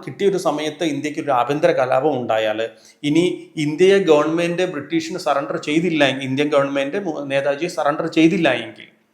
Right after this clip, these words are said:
അവരിൽ നിന്ന് ഉപരോധം ഉണ്ടാവാം. ഇത് രണ്ടും വളർന്നു വരുന്ന ഒരു, ഒരു, ഓ, ഇന്ത്യയെ സംബന്ധിച്ചിടത്തോളം ഭയങ്കരമായിട്ടുള്ള പ്രതിസന്ധി, താഴ്ചയിലേക്ക് പോകാനുള്ള ഒരു കാരണമാകുമെന്നത് കൊണ്ടും അദ്ദേഹം അത് ചെയ്തിട്ടുണ്ടാവാം. കാരണം അദ്ദേഹത്തിന് അത് ചെയ്യാൻ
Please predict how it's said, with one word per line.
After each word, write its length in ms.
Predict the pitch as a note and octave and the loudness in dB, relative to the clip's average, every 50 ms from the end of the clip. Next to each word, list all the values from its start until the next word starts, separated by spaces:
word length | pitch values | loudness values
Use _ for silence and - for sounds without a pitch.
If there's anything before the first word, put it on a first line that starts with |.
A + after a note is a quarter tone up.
| _ _ _ _ _ - | _ _ _ _ _ 0
അവരിൽ 320 | C3+ C#3 E3+ F3+ G3 G3 | 2 2 2 2 0 0
നിന്ന് 180 | F3+ D#3+ D3+ D3 | -2 -2 -2 -4
ഉപരോധം 460 | C3 A#2 B2+ C#3 C#3+ D3 D3+ D3 B2 - | -4 -2 0 0 2 2 2 0 -2 -6
ഉണ്ടാവാം. 280 | - - A#2 - - - E3 | -8 -8 -10 -10 -8 -6 -4
ഇത് 140 | E3 D#3+ G#3+ | -2 0 2
രണ്ടും 420 | G3+ G3 F#3+ G3+ G3+ G#3 G#3 G3 | 2 2 2 2 2 2 2 2
വളർന്നു 380 | E3+ D3+ C#3+ C#3 D3+ F#3 G#3 G#3 | 0 0 0 0 0 0 0 0
വരുന്ന 320 | G3 E3 E3 D#3+ D3+ D3 D3+ D3 - - - - _ _ _ - | 0 0 0 0 -2 -4 -4 -6 -8 -14 -20 -20 _ _ _ -2
ഒരു, 180 | D3 C#3+ D3 D#3 E3 D#3+ | 0 0 0 0 0 0
ഒരു, 180 | D3 C#3+ C#3+ D3 D3 - - - - _ - | 0 0 -2 -2 -4 -6 -12 -18 -20 _ -6
ഓ, 60 | D3 D3 C#3 C#3 C#3 - - - C#2 - - - | -6 -4 -4 -6 -8 -14 -20 -20 -20 -20 -18 -12
ഇന്ത്യയെ 340 | - E3+ D3+ D#3 F#3 G3 G3 | -10 -8 -4 2 4 4 4
സംബന്ധിച്ചിടത്തോളം 1120 | G3 E3 D3 D3 D3 D3 C#3+ C#3+ - D3+ D3 C#3+ - C3+ C3 C3+ C3+ C3+ - - - - - - | 4 2 -2 -2 -4 -4 -4 -2 -2 -2 -4 -4 -4 -4 -4 -4 -4 -6 -8 -14 -18 -18 -8 -4
ഭയങ്കരമായിട്ടുള്ള 760 | C3+ D3 D#3+ F3 F3+ F#3+ F#3 E3+ D#3 D3 C#3+ C3+ B2 C#3 C3+ | -2 0 0 0 -2 -2 -4 -4 -4 -4 -6 -6 -8 -8 -10
പ്രതിസന്ധി, 680 | - - C3 B2+ C3+ C#3+ - E3+ D#3 D3 C#3 C3+ C#3 C#3+ C#3+ - - - _ _ _ - | -10 -10 -10 -12 -12 -10 -8 -6 -6 -6 -6 -6 -6 -8 -8 -10 -14 -20 _ _ _ -2
താഴ്ചയിലേക്ക് 680 | C3+ B2 C3 D3 D3 - E3+ E3+ E3 E3 D#3+ E3 F3 D3 | 2 2 2 2 2 4 4 4 6 4 4 2 -2 -4
പോകാനുള്ള 500 | - C3+ C3 C3+ C3+ C3 C3 C3 C3+ C3+ | -4 -4 -4 -4 -4 -4 -4 -4 -4 -4
ഒരു 220 | C3 C3+ C3+ C3 B2+ - | -4 -4 -6 -8 -8 -6
കാരണമാകുമെന്നത് 880 | B2+ A#2+ C3 C#3 C#3+ C#3 C3 B2+ B2 B2 C3 C3 B2+ A#2+ A#2+ B2 B2 B2+ | -6 -6 -6 -6 -8 -8 -8 -8 -8 -8 -10 -12 -12 -12 -12 -12 -12 -10
കൊണ്ടും 400 | A#2+ B2+ C3 C#3 C#3+ F3+ F#3 F3 | -8 -8 -6 -2 0 0 0 0
അദ്ദേഹം 320 | D3+ B2+ B2 A#2 A#2+ B2 A#2 | -2 -6 -8 -10 -10 -10 -12
അത് 140 | A#2 A#2+ | -12 -12
ചെയ്തിട്ടുണ്ടാവാം. 720 | A#2 B2+ B2 A#2+ A#2+ A#2 A#2+ A#2 A#2+ - A#2+ - - - _ _ _ _ _ _ _ _ _ _ _ _ - | -8 -8 -8 -8 -8 -12 -18 -16 -14 -14 -14 -14 -16 -20 _ _ _ _ _ _ _ _ _ _ _ _ -4
കാരണം 240 | B2+ C3 C#3+ D3 C#3+ - - - - _ _ _ _ _ - | -4 -2 -2 -4 -6 -6 -10 -18 -20 _ _ _ _ _ -8
അദ്ദേഹത്തിന് 460 | - C3+ D3 E3 E3 F3 E3+ F#3 E3+ | -4 0 2 2 2 2 0 -2 -2
അത് 140 | C#3+ B2 - - | -4 -4 -6 -8
ചെയ്യാൻ 340 | - B2+ A#2+ B2+ B2+ B2+ | -8 -6 -4 -4 -4 -4